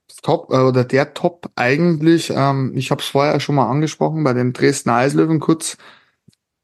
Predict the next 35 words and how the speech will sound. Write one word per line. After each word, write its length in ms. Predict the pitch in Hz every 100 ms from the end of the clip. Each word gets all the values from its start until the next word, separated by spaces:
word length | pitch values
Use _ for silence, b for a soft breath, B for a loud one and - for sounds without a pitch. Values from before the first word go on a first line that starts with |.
| _
eigentlich 300 | 135 185 170
Travis 360 | - 147 156 -
Tur-, 300 | 139 135 -
Turnbull, 420 | 156 147 135 123
ähm, 280 | 120 123 127
kommt, 520 | - 147 170 175 - -
äh, 320 | 127 127 131
übernimmt 420 | 123 139 151 165
das 160 | 156 131
C 220 | - 151
auf 180 | 165 160
der 120 | 175
Brust, 500 | 139 147 170 - - b b b b _ _ _ -
ähm, 260 | 131 135 135
spielt 300 | - 165 170
das 120 | 156
Spiel 280 | - 156 160
und, 260 | 143 135
ähm, 720 | 127 127 127 131 127 127 123 - _ _ _ _ _
nimmt 320 | 135 160 190
tatsächlich 440 | - 147 160 160 147
gleich 420 | 131 143 - - -
diese 200 | 147 139
Leaderrolle 600 | 143 160 156 131 139 135
komplett 500 | - 127 127 135 -
an 200 | 131 143
und, 280 | 120 120 -
und 200 | 127 120
schafft's, 340 | 139 - -
dass 180 | 143 139
er 220 | 143 135 B B B B B
ein 80 | -
paar 220 | 135 147
Spieler 280 | 156 - 151
mitreißt. 600 | 135 180 180 - - -